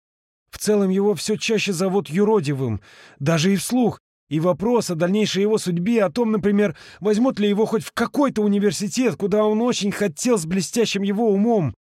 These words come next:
«Вы можете остановиться-с», сказал призрак. Ка почувствовал облегчение, за которое тут же себя укорил. «Жалко, очень жалко, правда?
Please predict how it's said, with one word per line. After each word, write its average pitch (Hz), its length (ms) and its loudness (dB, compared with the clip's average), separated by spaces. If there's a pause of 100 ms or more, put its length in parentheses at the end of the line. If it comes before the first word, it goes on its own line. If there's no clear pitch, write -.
(220)
«Вы 247 140 2
можете 233 500 0
остановиться-с», 226 1120 -2 (300)
сказал 123 400 0
призрак. 143 540 0 (360)
Ка 135 140 0
почувствовал 151 540 0
облегчение, 147 640 0
за 113 80 -4
которое 147 340 0
тут 165 200 -2
же 143 80 -2
себя 147 260 0
укорил. 143 480 0 (460)
«Жалко, 202 640 -2 (340)
очень 202 480 0
жалко, 160 500 -2
правда? 170 440 -2